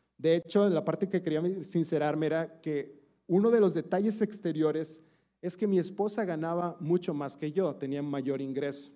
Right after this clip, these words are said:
y eso afectaba de alguna manera. Yo en lo personal le estaba creyendo a Dios por una situación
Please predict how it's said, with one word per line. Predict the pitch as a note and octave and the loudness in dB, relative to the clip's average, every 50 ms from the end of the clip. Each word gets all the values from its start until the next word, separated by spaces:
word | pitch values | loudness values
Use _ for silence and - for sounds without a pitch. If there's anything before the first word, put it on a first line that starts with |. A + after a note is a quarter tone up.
| _ _ _ _ | _ _ _ _
y | - D3 D#3 D#3 | -8 -2 0 0
eso | D#3+ D3+ D#3 - F3+ E3+ | 0 0 0 0 0 0
afectaba | D#3 D3+ - - C#3 - - _ - G3 G3+ F3 C3 A#2+ A#2+ - _ _ _ _ _ _ | 0 -2 -4 -8 -10 -10 -8 _ -2 -2 -2 -2 -4 -8 -14 -18 _ _ _ _ _ _
de | B2+ | -12
alguna | C3 C3 B2+ B2+ C3 B2 | -10 -10 -10 -10 -10 -12
manera. | A#2+ B2+ B2 B2 A#2 A#2+ A#2+ - - _ _ _ _ _ _ _ _ _ _ _ _ _ _ | -12 -12 -12 -12 -12 -14 -16 -20 -20 _ _ _ _ _ _ _ _ _ _ _ _ _ _
Yo | _ A#2+ A2+ A#2+ F#3+ A3 | _ -12 -2 2 2 4
en | C4+ D4+ | 4 2
lo | D#4 D4+ D4+ | 0 0 0
personal | C4 A3 F#3+ - G3 E3+ E3 D#3 C#3+ C#3+ | 0 0 0 0 -2 -2 -2 -2 -2 -2
le | C#3 | -4
estaba | D3 C#3 - - G3+ G3+ G#3 G#3 G3 G3 | -4 -6 -6 -6 -4 -2 -2 -2 -4 -4
creyendo | E3+ D#3+ C#3 C#3 D3+ D#3 D#3+ D#3 D3 | -4 -4 -4 -4 -4 -4 -4 -4 -4
a | C3+ | -4
Dios | B2+ C3+ C3+ C3+ C3+ C3+ | -4 -4 -4 -4 -4 -4
por | C3+ - C#3 C3 | -6 -8 -6 -6
una | C3+ C#3 C#3+ C#3 | -4 -6 -6 -8
situación | - C#3+ - - B2+ A#2+ - - C#3 C3+ C3+ C3+ C3+ - | -10 -12 -10 -10 -10 -8 -8 -8 -6 -6 -6 -8 -10 -12